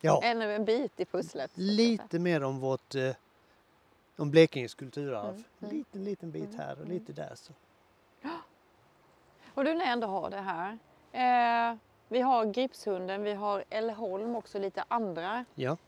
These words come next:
Speaker 2: eh, undervattenssaker. Det
Speaker 1: Mm.
Speaker 2: fin-, vad händer med dem?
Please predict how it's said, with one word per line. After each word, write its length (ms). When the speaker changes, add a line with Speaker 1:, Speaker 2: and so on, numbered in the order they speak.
Speaker 2:
eh, 340
undervattenssaker. 1800
Det 100
Speaker 1:
Mm. 120
Speaker 2:
fin-, 160
vad 100
händer 440
med 160
dem? 220